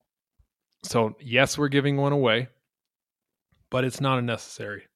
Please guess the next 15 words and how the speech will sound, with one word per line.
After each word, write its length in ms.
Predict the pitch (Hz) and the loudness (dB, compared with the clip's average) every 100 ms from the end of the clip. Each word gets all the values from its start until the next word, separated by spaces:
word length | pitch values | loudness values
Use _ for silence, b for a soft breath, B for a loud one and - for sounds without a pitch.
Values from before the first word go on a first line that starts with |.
| _ | _
thing, 220 | 120 107 - _ b b b b b | -18 -18 -20 _ b b b b b
'cause 160 | - 110 | -14 -8
six 180 | 143 135 | -6 -2
hundred 220 | 143 131 | -2 -2
fifty 200 | 143 127 | -4 -2
dollars 340 | 120 120 135 | 2 4 2
for 160 | - 110 | 0 -6
a 100 | 98 _ _ _ _ _ _ 131 | -6 _ _ _ _ _ _ -6
backpack 600 | 120 127 - 139 147 - b b b b b b b b | -4 -4 -4 -4 -4 -8 b b b b b b b b
is 80 | 151 | -2
a 80 | 139 | 2
hard 260 | 147 143 127 | 4 2 4
pill 160 | 143 | 4
to 80 | 123 | 2
swallow 640 | - 135 135 120 110 113 | 0 4 6 6 4 -2